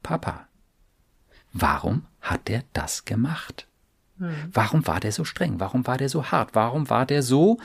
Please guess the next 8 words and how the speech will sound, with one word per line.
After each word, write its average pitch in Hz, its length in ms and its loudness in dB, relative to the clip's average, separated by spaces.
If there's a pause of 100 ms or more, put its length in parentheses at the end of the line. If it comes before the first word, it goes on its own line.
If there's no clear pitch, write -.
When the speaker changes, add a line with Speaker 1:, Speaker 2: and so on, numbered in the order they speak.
(300)
Speaker 1:
in 135 80 0
Anführungsstriche, 139 720 -4
abwertend? 87 720 -8 (360)
Was - 400 -4
war 92 160 0
los 87 420 -2
mit 143 200 -8
Papa? - 520 -6